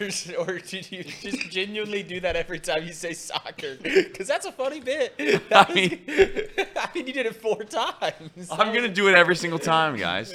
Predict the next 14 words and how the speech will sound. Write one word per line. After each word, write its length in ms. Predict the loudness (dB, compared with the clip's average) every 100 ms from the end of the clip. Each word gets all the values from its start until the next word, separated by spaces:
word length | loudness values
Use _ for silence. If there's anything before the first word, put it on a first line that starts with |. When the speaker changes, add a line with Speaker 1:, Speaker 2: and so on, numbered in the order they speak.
| -8
Speaker 1:
<laughs> 60 |
Speaker 2:
Keep 100 | -4
Speaker 1:
I 40 | 2
Speaker 2:
up. 220 | 6 6
Speaker 1:
lo-, 40 | 4
Speaker 2:
And 80 | 6
Speaker 1:
I 20 |
Speaker 2:
by 120 | 8
Speaker 1:
love 100 | 8
Speaker 2:
tables, 400 | 8 6 6 4
I 80 | 2
mean 200 | 2 -2
standings. 560 | -2 -2 -2 -2 -4 -4
If, 160 | -8